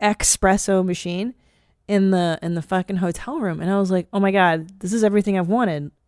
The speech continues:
because I don't like to drink all that milk in the afternoon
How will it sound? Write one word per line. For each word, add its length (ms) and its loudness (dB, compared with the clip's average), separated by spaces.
because 340 0
I 60 0
don't 160 2
like 180 2
to 80 -2
drink 240 0
all 100 0
that 140 -2
milk 400 -4
in 80 -6
the 140 -4
afternoon 640 -4